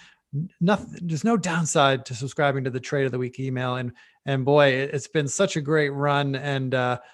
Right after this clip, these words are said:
it, it's just, it really drives home the point, Steve, that trading doesn't have to be complicated. You don't have to come up with all kinds of crazy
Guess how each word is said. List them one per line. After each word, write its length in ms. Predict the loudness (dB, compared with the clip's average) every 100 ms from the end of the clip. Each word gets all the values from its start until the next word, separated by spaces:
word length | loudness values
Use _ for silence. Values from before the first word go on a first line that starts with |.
| _ _ _
it, 140 | -8 -4
it's 120 | -6 -2
just, 280 | 0 2
it 80 | 0
really 260 | 2 4 4
drives 340 | 6 4 4
home 160 | 0 0
the 60 |
point, 320 | -2 -2 -4 -4
Steve, 320 | -4 -4 -2
that 240 | -4 -4
trading 320 | -4 0 0
doesn't 240 | -2 -2 -4
have 220 | -4 -4
to 100 | -4
be 100 | -6
complicated. 760 | -6 -4 -4 -6 -4 -4 -2 -4
You 120 | -2
don't 160 | -4 -2
have 220 | -4 -4
to 80 | -6
come 200 | -6 -6
up 200 | -6 -6
with 100 | -8 -2
all 420 | 2 4 2 0
kinds 420 | -6 -6 -4 -4
of 180 | -4 -6 -12 _
crazy 800 | -12 -4 -2 0 0 0 -2